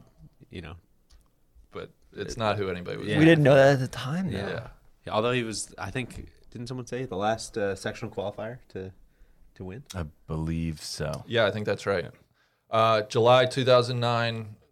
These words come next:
Speaker 2: Phil's mother, Mary, is diagnosed with breast cancer. Uh, Phil pulls out of the British Open to be with her.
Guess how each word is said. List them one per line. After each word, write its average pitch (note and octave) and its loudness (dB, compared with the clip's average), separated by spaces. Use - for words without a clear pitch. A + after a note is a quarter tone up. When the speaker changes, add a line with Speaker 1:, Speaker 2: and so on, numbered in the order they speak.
Speaker 2:
Phil's G#2+ -4
mother, B2+ 4
Mary, B2 2
is G#2 -4
diagnosed A2 -2
with G#2+ -16
breast G#2+ -4
cancer. G2+ -8
Uh, F#2 -14
Phil F#2+ -8
pulls G2 -10
out F2+ -2
of E2 -6
the - -14
British F2+ -10
Open F#2 -8
to E2+ -14
be - -16
with E2+ -12
her. G2+ -4